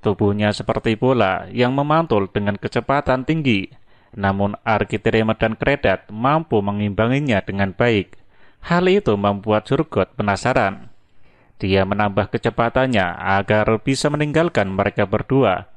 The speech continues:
jauh di belakang. Sepertinya Surgot ingin memamerkan di depan khalayak ramai bahwa dirinya lebih hebat dari mereka.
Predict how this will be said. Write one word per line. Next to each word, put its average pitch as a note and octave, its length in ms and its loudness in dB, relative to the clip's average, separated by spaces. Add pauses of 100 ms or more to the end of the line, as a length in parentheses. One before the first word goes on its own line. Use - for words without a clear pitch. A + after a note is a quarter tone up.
(160)
jauh B2 400 2
di G2+ 160 -6
belakang. G#2 640 0 (960)
Sepertinya F#3+ 840 0
Surgot A2 540 0
ingin B2 260 0
memamerkan C3 720 0
di G#2 80 -2
depan G#2+ 400 -2
khalayak C3 600 0
ramai A#2 580 -2 (480)
bahwa G2 320 2
dirinya G#2+ 560 2
lebih G#2 380 0
hebat A#2 420 0
dari G2+ 160 0
mereka. G2+ 720 -2